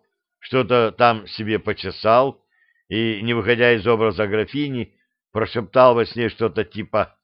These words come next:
"хамы", после чего вновь заснул. Стив покачал головой, извлек из сумки три золотых и передал их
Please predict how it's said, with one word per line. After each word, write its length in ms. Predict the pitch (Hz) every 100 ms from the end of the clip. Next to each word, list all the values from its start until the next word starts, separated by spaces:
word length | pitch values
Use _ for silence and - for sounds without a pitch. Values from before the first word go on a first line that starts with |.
| _ _ _ _ _
"хамы", 760 | - - 110 104 92 82 78 - _ _ _ _ _ _ -
после 320 | 110 107 107
чего 420 | - 120 165 160 _ -
вновь 420 | 92 110 131 117
заснул. 680 | 127 127 - 85 67 60 _ _ _ _ _ _ _ _ _ _ _ -
Стив 320 | - 185 180
покачал 540 | 113 101 92 104 95
головой, 520 | 92 117 135 147 127 - _ _ _ _ _ -
извлек 460 | 110 151 196 131
из 160 | 135 -
сумки 400 | 139 123 101 107
три 260 | 95 113
золотых 640 | 101 101 110 107 180 175 -
и 60 |
передал 500 | 98 104 117 156 165
их 160 | 156 -